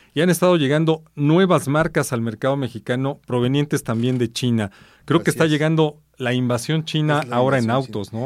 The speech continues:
Speaker 1: ¿no,
Speaker 2: Y,
Speaker 1: Javier?
Speaker 2: y, y yo creo que, pues, a todo el mundo, ¿no? Porque sí, los chinos se están acaparando. Digo, no hay que, no hay que dejar de, de pensar que es una de las me-, eh, potencias económicas más grandes que es-, existe también con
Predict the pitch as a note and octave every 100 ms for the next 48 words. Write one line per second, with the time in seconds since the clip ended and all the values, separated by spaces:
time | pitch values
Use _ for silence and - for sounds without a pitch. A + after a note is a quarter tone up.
0 | C3 B2+ A#2+ A#2+ C#3+ C#3 B2+ C#3 D3+ E3
1 | D3 B2 A2 A2 G#2+ G#2+ C#3+ D#3+ B2 C#3+
2 | E3 G#2+ B2+ - A#2+ - G#2+ G#2 G#2 G2+
3 | - B2 B2 A#2+ B2 A#2+ A2+ - A2+ G#2+
4 | F#2 A2 A#2+ G#2 F2 - G#2 G2+ A2 -
5 | A2 F#2 - _ - - G#2+ G#2+ G2+ G#2+
6 | G#2+ A2 G2+ F2 C2 - - _ A#2+ A2
7 | A#2 A2 A#2+ A#2+ A#2+ A#2+ A#2 A2 F#2+ F2+
8 | - _ _ _ - G#2+ - G#2+ G2+ G2
9 | F#2 F#2 E2 D#2+ _ _ _ B2 A#2+ C3+
10 | C#3 A#2 A#2+ A2 G#2+ G#2+ A2+ A#2 A2 G#2
11 | A2 G#2 A2 A2 G#2 - G#2+ F#2+ - A2
12 | F#2+ - A#2+ B2 A#2+ G#2+ G#2+ A2 A2+ G2+
13 | G2